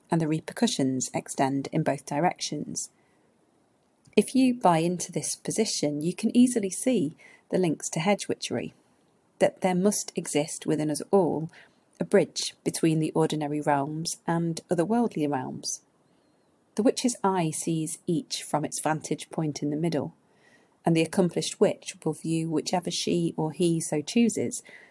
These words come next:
from the vantage point in the centre of all things that is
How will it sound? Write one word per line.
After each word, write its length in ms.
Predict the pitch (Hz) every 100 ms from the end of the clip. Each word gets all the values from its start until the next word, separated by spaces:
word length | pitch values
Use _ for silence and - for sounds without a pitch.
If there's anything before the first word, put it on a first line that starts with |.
| _ -
from 260 | 190 196
the 80 | 196
vantage 500 | 185 151 - 135 -
point 280 | 143 139 -
in 60 | -
the 80 | 160
centre 400 | - 151 156 -
of 160 | 156 - -
all 240 | 220 226
things 540 | - - 147 160 - - _ _ _
that 140 | -
is 100 | -